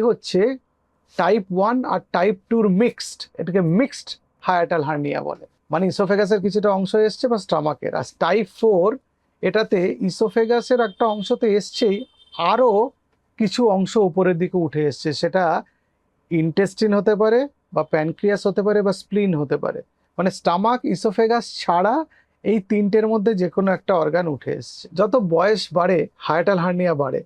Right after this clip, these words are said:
যাদের পঞ্চাশ বছর বয়স, যাদের দেখা যায় ফিফটি পার্সেন্ট লোকের হায়াটাল হার্নিয়া হয়েছে যে কোনো টাইপের, ওয়ান, টু, থ্রি অথবা ফোর। যদি সেটা ষাট বছর হয়, ষাট শতাংশ মানুষের হতে পারে, যদি সত্তর বছর হয়, সত্তর শতাংশ মানুষের হতে পারে। মানে বয়স যত বাড়ে হায়াটাল হার্নিয়ার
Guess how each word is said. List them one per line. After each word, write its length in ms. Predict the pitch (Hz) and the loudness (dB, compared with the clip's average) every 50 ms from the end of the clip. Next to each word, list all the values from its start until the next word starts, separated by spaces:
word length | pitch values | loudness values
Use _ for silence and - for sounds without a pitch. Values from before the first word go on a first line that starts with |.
| - 170 | -2 -2
যাদের 200 | 175 180 220 214 - 190 | 2 2 0 0 2 0
পঞ্চাশ 320 | 185 190 196 190 220 196 202 | 0 0 0 0 -2 0 0
বছর 240 | 220 208 - 226 214 | -2 0 0 0 0
বয়স, 300 | 196 165 170 175 180 175 160 147 | 0 0 2 2 2 0 0 -2
যাদের 220 | 180 165 185 180 | -2 -2 0 -2
দেখা 200 | 160 170 165 196 202 | -2 -2 0 2 0
যায় 120 | 208 202 196 _ | 0 0 0 _
ফিফটি 280 | - 240 - - 262 | -4 -4 -2 -2 -4
পার্সেন্ট 400 | 240 - 247 233 - - 247 233 220 | 0 0 0 -2 0 0 0 2 2
লোকের 260 | 208 202 190 214 196 175 | 0 2 2 0 0 2
হায়াটাল 300 | 180 175 170 160 185 175 165 | 2 2 2 2 2 2 2
হার্নিয়া 300 | 170 165 160 160 160 156 151 | 0 -2 -2 0 0 0 0
হয়েছে 200 | 147 143 135 156 151 | -2 -2 -4 -4 -4
যে 60 | 185 196 | -2 0
কোনো 160 | 226 226 214 185 175 | 0 0 0 0 0
টাইপের, 360 | 160 156 147 - 156 147 143 - _ _ - | 0 0 -2 -2 -4 -4 -4 -6 _ _ -4
ওয়ান, 160 | 175 170 175 165 151 | -4 -4 -4 -4 -4
টু, 80 | 175 170 160 - | -4 -4 -4 -4
থ্রি 120 | - 175 165 | -2 0 0
অথবা 300 | 165 156 - 160 160 156 139 - | 0 0 0 -2 -4 -4 -4 -2
ফোর। 160 | - 156 147 156 - _ | -2 -2 -2 -2 -4 _
যদি 120 | 202 190 220 190 | 0 0 2 2
সেটা 160 | 240 233 226 196 - - | 2 2 2 0 -2 -2
ষাট 260 | 208 185 190 190 233 | 0 0 0 0 0
বছর 280 | 208 226 220 - 240 214 190 | 0 0 2 2 2 2 2
হয়, 160 | 190 165 165 170 | 2 2 0 0
ষাট 300 | - - - 185 190 190 | -2 -2 -4 -4 -4 -4
শতাংশ 380 | - - 214 185 208 208 185 196 | -2 -2 0 0 0 -2 0 -2
মানুষের 340 | 190 196 190 196 185 202 190 190 | 0 0 0 0 0 0 0 0
হতে 120 | 185 196 170 180 | 0 0 0 0
পারে, 140 | 175 - - - _ _ _ _ _ _ _ | -2 -2 -6 -10 _ _ _ _ _ _ _
যদি 140 | 196 190 214 - - | -2 -2 0 -2 0
সত্তর 340 | - 247 240 - - 269 269 214 226 | 0 0 0 0 0 0 2 2 0
বছর 240 | 233 - - 247 214 196 190 | -2 0 0 0 2 2 2
হয়, 160 | 160 175 190 | 2 2 0
সত্তর 340 | - - 208 190 - 214 190 - | 0 -2 -4 0 0 -2 0 2
শতাংশ 260 | 196 180 185 185 160 190 185 | 2 2 2 2 2 0 0
মানুষের 240 | 170 170 156 165 156 151 | 2 2 0 0 0 0
হতে 120 | 143 143 160 165 | 0 2 2 2
পারে। 100 | 175 185 | 4 2
মানে 160 | 196 214 220 - - - 170 151 | 2 2 0 -2 -4 -4 0 2
বয়স 220 | 160 170 196 196 175 - | 4 4 2 2 2 2
যত 140 | 233 233 - 254 202 185 | 2 4 4 2 2 2
বাড়ে 180 | 175 185 220 285 330 302 - | 2 2 2 2 0 -2 -2
হায়াটাল 360 | - 165 165 170 170 190 185 160 165 | -2 -2 -2 0 0 0 0 2 0
হার্নিয়ার 340 | 180 180 190 208 214 202 | 0 0 0 0 0 -2